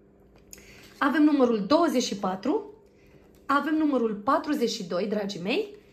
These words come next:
și avem numărul douăzeci și șase, da? Deci toate cele patru sfaturi sunt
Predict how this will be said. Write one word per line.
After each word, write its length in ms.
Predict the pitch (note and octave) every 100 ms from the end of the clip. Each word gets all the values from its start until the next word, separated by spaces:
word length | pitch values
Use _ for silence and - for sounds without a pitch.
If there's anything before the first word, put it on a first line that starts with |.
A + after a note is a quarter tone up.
| _
și 180 | - F4
avem 160 | F4 E4
numărul 520 | D#4 D4+ C#4+ C#4+ - - -
douăzeci 420 | C#4 B3+ G3+ A#3
și 160 | -
șase, 440 | G3+ - F3+ - -
da? 240 | G3 A#3 C#4+ - -
Deci 220 | - C4+
toate 260 | - F#4+ G4
cele 220 | - C#4+
patru 380 | C4 C#4+ C4+ G3+
sfaturi 460 | F#3+ - D4 C#4 B3+ - - - -
sunt 300 | F#4+ G#4 G#4